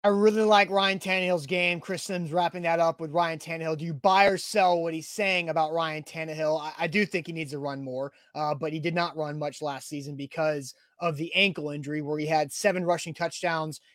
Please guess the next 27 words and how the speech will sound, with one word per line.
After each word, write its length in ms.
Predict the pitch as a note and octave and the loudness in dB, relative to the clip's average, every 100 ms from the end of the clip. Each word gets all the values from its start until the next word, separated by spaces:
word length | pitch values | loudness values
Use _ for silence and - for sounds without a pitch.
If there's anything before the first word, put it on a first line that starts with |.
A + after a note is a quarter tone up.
| _ | _
in 100 | E3+ | -8
his 100 | D#3 | -8
first 320 | - F3+ D#3+ | -4 -4 -4
couple 260 | - E3+ D#3+ | -2 0 0
of 60 | D#3 | 0
years 320 | D#3 D3+ C#3 | 0 -2 -2
there 220 | D#3 D3+ | -2 -2
with 80 | D3 | -4
the 60 | |
Titans. 420 | C#3+ E3 D3 D3+ - | -4 -4 -4 -8 -6
So, 100 | D#3 | -4
Zach, 320 | C#3 G#3+ G#3 | 6 6 8
I'll 80 | G3 | 2
send 220 | G#3+ G3 | 2 0
you 60 | |
the 100 | F3+ | 0
chat. 360 | E3 G#3 F#3+ F#3 _ _ _ | 0 6 6 4 _ _ _
What's 220 | F#3 G3+ | -2 2
everybody 200 | A3 G3 | 4 4
saying? 420 | F3 G#3+ F3+ D#3+ | 4 4 4 0
Buy 420 | B2+ G3 G3+ G#3+ G#3+ | 4 8 10 10 8
or 180 | F#3+ | 2
sell 580 | E3 - A3 F3 C#3+ B2+ - _ _ | -2 2 4 4 2 -4 -10 _ _
what 200 | D#3+ F3 | -6 -4
Sims 360 | - F#3+ F3+ D3+ | -6 -4 -4 -6
is 120 | D3 | -8
saying? 300 | - C#3 | -6 -8